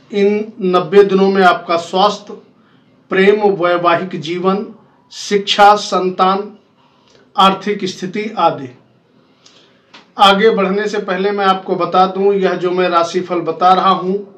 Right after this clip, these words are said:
यह आप अपने लग्न कुंडली पर लगा करके देखिए। अगर लग्न कुंडली नहीं है तो second number आप अपने राशि के अनुसार भी देख सकते हो, चंद्र राशि के अनुसार। अगर आपको कुछ भी नहीं पता है तो ऐसे में आप अपने प्रचलित नाम के अनुसार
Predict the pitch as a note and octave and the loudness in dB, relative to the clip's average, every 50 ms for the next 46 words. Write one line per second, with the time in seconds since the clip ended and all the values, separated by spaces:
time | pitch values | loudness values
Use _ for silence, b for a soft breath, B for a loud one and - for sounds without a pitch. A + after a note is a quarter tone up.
0 | - _ _ _ _ E3 D#3+ F3+ G3 F#3+ G3+ G3 - G3 F3+ F3+ F3+ F#3 F#3+ F#3 | -20 _ _ _ _ -12 -4 -2 0 0 0 -2 -2 0 0 0 2 0 -2 -4
1 | - F#3+ F3 F3 E3 D#3+ D#3+ E3+ F#3+ G3 G3+ G#3 G3+ G3 G3+ F#3+ F#3+ F#3 F3+ G3 | -4 -4 -4 -4 -4 -2 0 0 0 0 0 -2 -2 0 0 0 0 2 0 0
2 | G#3 G3 - G#3 G3 F#3+ F#3+ G3 F#3+ F#3+ F#3+ - G3+ F#3+ F#3 - G3+ F#3+ G3 F#3+ | -2 -2 0 -2 0 0 0 2 2 2 2 0 -4 -6 -4 -2 -2 0 0 0
3 | F#3+ - - G#3 G#3 G#3 G#3 - - - _ _ b b b b b b b b | -2 -2 -2 0 0 0 0 -2 -8 -20 _ _ b b b b b b b b
4 | b b b _ - - G3 F#3+ G#3+ A3 G#3 G#3 G3+ G#3 G3+ G#3 G3+ F#3+ G#3+ G3+ | b b b _ -4 -2 2 4 4 4 4 4 2 2 2 0 -2 -2 -2 -2
5 | G3+ G3+ G3+ G#3 G#3 G3+ G3 F#3+ F#3+ G#3 G#3 G3+ G3 G#3+ A3 A3 G#3+ - - F#3+ | 0 0 0 0 0 -2 0 0 -2 0 -2 -2 -2 -2 -2 -6 -8 -8 -10 -10
6 | F#3 - F#3 - - F#3 F#3 F#3 F#3 F3+ F#3 F#3 F#3 F3+ F3+ F3+ F3+ - - - | -6 -6 -8 -6 -4 -2 0 0 0 0 0 0 4 6 6 4 4 2 -6 -20
7 | _ _ - G3 E3+ - F3 E3+ E3 D#3+ D#3+ E3 E3+ E3 - G#3+ G#3 G3 G#3 G#3 | _ _ -12 -12 -10 -6 -4 -2 -2 0 2 0 0 0 -2 -8 -8 -2 -2 0
8 | G3+ G3 - G3 G3 G3+ G3 F#3+ G3+ F#3+ F#3+ G3+ G3+ G3+ - F#3+ F#3 - - G#3 | 0 0 -2 0 0 0 2 0 0 2 2 2 2 2 -2 -8 -10 -8 -4 -4
9 | G3+ G3 G3 - - G3 G3 G3+ G3 G3 F#3+ F#3+ - G#3 G3 F#3+ G3+ G3 G3 F#3+ | -2 -2 -2 -4 -4 -4 -4 -2 -2 -2 -2 -4 -4 -10 -8 -6 -6 -4 -4 -4
10 | G3+ G3 G3+ G#3 - - - b b b b b b b b b G#3 F#3+ F#3 G3+ | -2 -2 -4 -4 -6 -8 -18 b b b b b b b b b -6 0 2 4
11 | G3+ G3 G3 G3 - G3+ G3 G3 - F#3 - - D3+ F3 G3 G#3 G3 F#3 G#3 A3 | 4 4 4 2 0 -2 -4 -2 -2 -6 -6 -6 -4 0 0 0 2 2 0 0
12 | G3+ G#3 G3 - G3+ G3 F#3 F#3+ G3+ G#3+ A3+ - b b b b b b - F#3+ | -2 -6 -2 2 2 2 2 2 -4 -6 -6 -10 b b b b b b -12 -12
13 | - - - F#3 F#3 F#3 - G#3 G#3 G#3 G#3 G#3 G#3+ - - F3+ F3 E3+ - F3+ | -10 -8 -4 -4 -4 -4 -2 0 0 0 0 -2 -6 -6 -4 -4 -4 -4 -4 -8
14 | F3+ - F#3 G3 G3+ G3 - - F#3 F3 - - F#3+ G#3 G#3 G#3+ G3 F3+ F3 F3+ | -6 -4 -4 -4 -4 -4 -6 -8 -8 -8 -8 -8 -8 -8 -6 -4 -4 -2 0 0
15 | F#3+ G3+ G3+ G3 G3 F#3+ F#3+ - F#3 E3+ E3 E3 - F3+ F3 F#3+ G3 - | -2 -2 -4 -6 -6 -8 -8 -6 -8 -8 -8 -4 -4 0 0 0 -2 -4